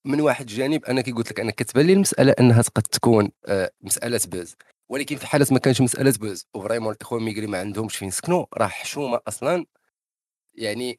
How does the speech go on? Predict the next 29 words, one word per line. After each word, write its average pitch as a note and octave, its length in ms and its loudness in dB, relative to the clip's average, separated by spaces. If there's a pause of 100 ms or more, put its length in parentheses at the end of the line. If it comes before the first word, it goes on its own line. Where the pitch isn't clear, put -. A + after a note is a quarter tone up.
(120)
أنهم B2 280 -6
ما B2+ 60 -10
يلتفت A2+ 380 -12
لهم A2+ 100 -8
حتى G#2 160 -6
واحد. G2 260 -4 (120)
بغض A#2 200 -2
النظر، A#2+ 240 0
هاد A2 60 0
السيد A#2+ 220 0
اللي A2 100 -2
بغى G#2+ 160 -2
دارو A#2+ 160 4
خصو - 240 -2 (100)
ياخد - 300 -4
دارو. D#2 220 -10
هذا F2 200 -8
أنا G#2 80 -4
ما G2 80 -4
كنقولش G#2 400 0
أنا، G#2+ 200 -4
يعني، F#2+ 220 -4
ما G2+ 140 -4
تعطيوش - 360 -8
السيد F#2+ 260 -8
دارو A2 220 0
وسكنوه G#2+ 400 -4
ما G2+ 80 -2
يجري. F#2+ 220 -8